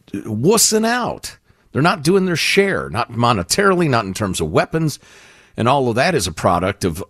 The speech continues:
us letting them coast in nato for, you know, twenty-five, thirty years, whatever it was, until Trump came along and called them on their bull crap, by the way, worth mentioning,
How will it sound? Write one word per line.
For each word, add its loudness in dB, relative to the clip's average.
us 0
letting 0
them -4
coast -2
in 2
nato 0
for, 2
you 0
know, -4
twenty-five, 2
thirty 0
years, 0
whatever 2
it 0
was, -2
until 2
Trump -2
came 0
along 2
and -2
called 2
them 0
on 2
their 2
bull 2
crap, -2
by 0
the -4
way, 0
worth 2
mentioning, 2